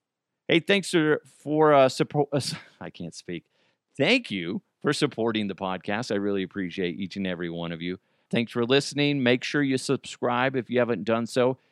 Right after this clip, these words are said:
If you can, please re-, uh, give it a nice rating wherever you're listening. I appreciate that as well. Thanks so much to Sugar Fire in Westminster. Just amazing barbecue.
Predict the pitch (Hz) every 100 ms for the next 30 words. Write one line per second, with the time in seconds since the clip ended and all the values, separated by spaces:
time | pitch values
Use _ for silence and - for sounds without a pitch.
0 | _ _ - 117 - 170 185 175 - 156
1 | 165 143 135 123 90 110 113 123 131 123
2 | 117 123 123 107 101 110 127 143 139 110
3 | 110 110 107 107 113 120 135 156 175 -
4 | 95 95 - 120 104 110 104 95 110 101
5 | 95 87 104 113 123 - _ _ _ 156
6 | 170 - 175 160 160 - 151 135 151 143
7 | 151 147 147 151 147 131 131 127 - 135
8 | 139 - 151 135 139 131 113 113 143 170
9 | 123 117 101 107 104 101 - 110